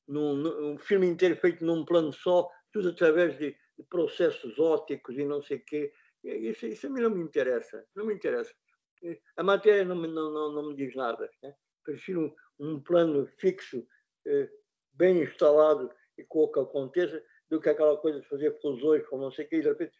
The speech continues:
o filme passa por aqui, passa por uma zona de escuro, passa por aqui, depois aí vem um processo ótico que faz isso, faz uma sobreposição para lá,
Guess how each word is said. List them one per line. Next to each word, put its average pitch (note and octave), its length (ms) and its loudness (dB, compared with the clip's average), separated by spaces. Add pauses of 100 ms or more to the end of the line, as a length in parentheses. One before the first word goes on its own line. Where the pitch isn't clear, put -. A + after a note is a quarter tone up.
(180)
o C#3 120 -10
filme C#3+ 260 -12
passa C#3+ 340 -2
por C3+ 140 -2
aqui, F3+ 300 -6
passa D3+ 300 -2
por D3+ 160 -10
uma D3 100 -2
zona D3 320 -2
de - 60 -20
escuro, - 320 -4
passa D3 240 -2
por C3 120 -2
aqui, C3 280 -2 (180)
depois - 260 -4
aí D#3 140 4
vem D3+ 140 0
um D3+ 140 -2
processo D3+ 560 -2
ótico D3+ 320 0
que - 80 -20
faz D3 220 2
isso, F3 180 -6
faz D3+ 160 0
uma D3 160 -6
sobreposição C#3+ 680 -6
para C3 220 -4
lá, E3+ 180 -2